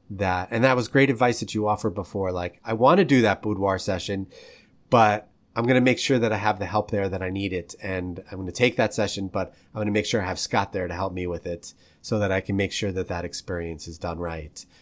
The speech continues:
Or I wanna go shoot weddings." I mean, I second shot weddings for probably three or four years before I took on a wedding on my own.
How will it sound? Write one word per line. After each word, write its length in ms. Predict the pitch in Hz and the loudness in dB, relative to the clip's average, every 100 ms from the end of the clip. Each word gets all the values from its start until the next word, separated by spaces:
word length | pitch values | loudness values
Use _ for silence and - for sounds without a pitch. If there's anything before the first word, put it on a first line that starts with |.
| _ | _
Or 480 | - 104 98 90 82 - _ - | -6 -2 0 0 -2 -8 _ -4
I 60 | |
wanna 260 | 98 101 98 | 0 2 2
go 80 | 90 | 0
shoot 280 | - 98 | -2 -4
weddings." 420 | 90 92 87 82 95 | -2 -2 -2 -4 -6
I 40 | |
mean, 200 | 95 90 _ _ - | -6 -8 _ _ -6
I 100 | 127 | -4
second 420 | - 170 - 131 | -2 -2 -2 -2
shot 340 | - 104 98 | 0 -2 -2
weddings 560 | 98 101 127 101 98 92 | -2 0 0 -2 -4 -10
for 460 | - 107 101 95 - _ _ _ - | -4 0 0 -2 -6 _ _ _ -4
probably 540 | 135 156 131 117 104 | 0 2 4 4 2
three 280 | - 120 127 | -2 0 0
or 60 | 117 | 0
four 240 | 117 101 | -2 -2
years 420 | 87 92 120 117 90 | -2 2 2 2 -2
before 360 | 85 - 95 | -12 -6 -6
I 60 | 85 | -4
took 200 | 104 - | -8 -8
on 120 | 85 | -10
a 60 | 85 | -6
wedding 380 | 85 82 80 85 | -6 -8 -10 -12
on 160 | 92 80 | -12 -8
my 140 | 80 | -2
own. 260 | 92 82 | 0 0